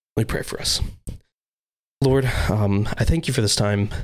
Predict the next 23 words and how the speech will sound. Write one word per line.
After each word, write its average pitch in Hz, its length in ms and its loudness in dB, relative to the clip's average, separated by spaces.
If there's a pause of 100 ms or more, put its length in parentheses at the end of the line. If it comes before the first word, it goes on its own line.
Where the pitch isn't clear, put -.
(120)
that 101 140 0
we 104 140 4
are 101 340 2
able 113 260 2
to 107 340 2 (520)
just - 200 2
to 127 80 4
read 127 260 2
your 117 100 4
word, 101 400 2 (300)
uh, 101 320 0 (200)
to 104 180 0
just 104 380 0 (540)
read 117 200 2
through 113 280 2
the 117 120 0
goodness 110 400 2
that 98 100 0
you've 101 180 -2
given 101 240 2
to - 120 0
us, 101 220 0
the, 101 320 0